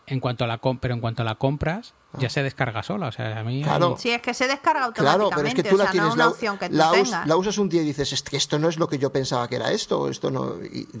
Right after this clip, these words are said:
Speaker 2: pues, ¿por qué no puedes devolver?
Speaker 3: Ahora, a nosotros nos pasó, por ejemplo, pues eso, Luis y el nene se descargaron una que parecía un juego de Indiana Jones, como en inglés, como dice Belling, mm,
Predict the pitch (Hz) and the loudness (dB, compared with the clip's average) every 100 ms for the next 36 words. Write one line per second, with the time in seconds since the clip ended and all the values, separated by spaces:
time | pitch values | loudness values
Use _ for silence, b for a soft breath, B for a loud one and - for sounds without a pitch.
0 | - 113 - _ _ _ _ - 120 123 | -8 -8 -10 _ _ _ _ -10 -6 -4
1 | 117 123 123 120 196 233 202 220 226 247 | -2 -2 -2 0 2 0 -4 -4 0 0
2 | 254 - 214 254 247 226 202 - 254 233 | 0 0 -2 -2 -2 -2 -4 -4 -6 -4
3 | 226 220 190 220 220 220 214 214 226 226 | -6 -6 -6 -6 -2 -2 -2 -6 -8 -8
4 | 240 240 240 233 247 269 254 233 202 196 | -8 -4 -4 -6 -6 -6 -6 -4 -6 -4
5 | - 196 202 220 240 254 269 269 285 208 | -4 -2 0 0 0 0 0 0 0 -2
6 | 185 - 220 240 233 214 220 240 262 220 | -2 -2 0 0 0 -2 0 -2 -2 -4
7 | 196 202 202 170 151 202 - 180 175 175 | -2 -2 -2 -4 -4 -6 -6 -8 -6 -6
8 | 180 180 202 233 - 175 185 214 214 226 | -6 -6 -4 -4 -4 -4 -4 -2 0 0
9 | 247 185 175 - - - - 76 | -2 -4 -10 -12 -10 -8 -8 -10